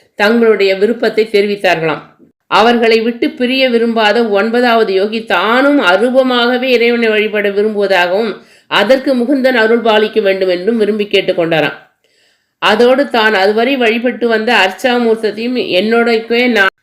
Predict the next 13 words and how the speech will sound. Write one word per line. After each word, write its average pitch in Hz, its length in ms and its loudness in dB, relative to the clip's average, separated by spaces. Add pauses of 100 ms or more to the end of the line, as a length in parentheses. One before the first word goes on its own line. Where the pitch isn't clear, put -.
நான் 214 320 2
எடுத்துட்டு 220 400 -2
போயிடுறேன் 180 580 0 (100)
அப்படின்னு 170 520 -4
கேட்டாராம். 175 500 -2 (280)
உடனே 240 420 4 (100)
எம்பெருமான், 240 720 0
"நீ 208 220 -2
அரூபமாக 262 640 0 (120)
என்னை 233 220 0
அர்ச்சிப்பதில் 220 600 -2
எனக்கு 196 220 -4
சந்தோஷமே. 185 640 -4